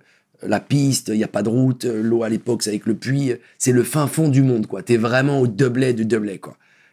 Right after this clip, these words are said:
Pour aller, il, c'est à Chameau, il, tout, il y a, c'est, c'est,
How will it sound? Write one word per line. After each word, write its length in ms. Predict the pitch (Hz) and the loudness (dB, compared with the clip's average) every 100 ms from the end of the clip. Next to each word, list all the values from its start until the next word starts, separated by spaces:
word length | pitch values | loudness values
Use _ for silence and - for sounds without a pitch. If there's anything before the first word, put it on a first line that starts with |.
| _ | _
Pour 160 | 113 | 0
aller, 380 | 123 127 135 123 | 2 2 2 2
il, 240 | 113 107 95 | 0 0 -2
c'est 160 | - | -2
à 80 | 101 | -2
Chameau, 340 | - 117 131 | -2 0 0
il, 80 | 123 | 0
tout, 140 | - 196 | 0 -2
il 140 | - 139 | -2 -4
y 40 | |
a, 40 | - 107 - - - | -4 -6 -16 -18 -8
c'est, 260 | - 120 | -4 -4
c'est, 140 | 120 | -4